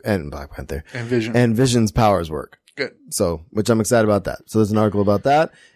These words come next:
Speaker 1: And then you have something about that sort of as
Speaker 2: Yeah,
Speaker 1: well.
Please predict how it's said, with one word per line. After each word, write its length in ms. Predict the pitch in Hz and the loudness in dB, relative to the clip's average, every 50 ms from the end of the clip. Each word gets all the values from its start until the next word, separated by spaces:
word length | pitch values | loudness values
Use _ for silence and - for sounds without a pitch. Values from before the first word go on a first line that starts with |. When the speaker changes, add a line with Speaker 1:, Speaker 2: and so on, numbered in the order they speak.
| _ _ _ | _ _ _
Speaker 1:
And 260 | 120 120 123 120 120 | -4 -2 -2 0 0
then 600 | 120 120 120 120 123 120 120 120 120 120 120 120 | 0 0 2 2 2 2 2 2 2 0 0 0
you 100 | 123 131 135 | 0 -2 -2
have 100 | 127 - | -2 -2
something 680 | - 135 131 131 131 131 127 131 131 131 131 131 131 | -4 -2 0 0 0 0 0 0 0 0 -2 -2 -2
about 440 | 127 123 123 127 127 127 123 120 _ | -2 -2 0 0 0 0 -2 -4 _
that 240 | 120 120 117 107 - | -2 -2 -2 -2 -2
sort 220 | - 120 120 117 | -2 0 0 0
of 120 | 113 107 113 | 0 -2 -2
as 100 | 110 170 | -2 0
Speaker 2:
Yeah, 200 | 208 208 175 135 | 0 0 0 -2
Speaker 1:
well. 100 | 135 | -4